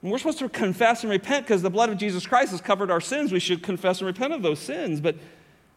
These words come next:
but yet sometimes we make vows and we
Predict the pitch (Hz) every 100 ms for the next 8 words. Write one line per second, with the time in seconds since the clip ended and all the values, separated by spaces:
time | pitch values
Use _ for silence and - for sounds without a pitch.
0 | - - 190 208 - 233 247 196 175 165
1 | 165 156 - - - _ _ _ _ _
2 | _ _ _ - 147 143 147 143 151 170
3 | 170 165 131 139 170 185 147 139 127 139
4 | 139 139 139